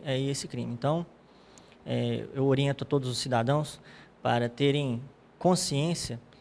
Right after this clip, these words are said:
e analisar a procedência dos produtos em que eles vão comprar antes deles fazerem essa compra, porque senão eles podem estar, é, não só, é, fomentando uma organização criminosa que pr-,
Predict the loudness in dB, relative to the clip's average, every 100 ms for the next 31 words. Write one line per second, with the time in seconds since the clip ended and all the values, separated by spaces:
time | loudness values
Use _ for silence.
0 | -6 0 2 2 4 4 4 0 0 0
1 | 2 2 2 -2 0 0 2 -2 -4 -8
2 | -8 -6 -4 -2 -2 -2 -4 -4 -2 -6
3 | 2 2 2 -2 -18 -20 -18 2 6 6
4 | 4 0 0 0 2 2 2 -2 -4 -6
5 | -4 -4 -2 -4 -6 -6 -2 2 0 -2
6 | -14 -20 -8 -8 2 4 4 4 4 2
7 | -6 -20 -16 -12 2 4 4 4 4 4
8 | -2 -18 -20 -20 -18 0 4 4 6 8
9 | 8 6 0 -8 -20 -20 -20 -20 -20 -20
10 | -6 0 2 2 2 0 0 0 0 2
11 | 4 6 6 4 -4 -10 -12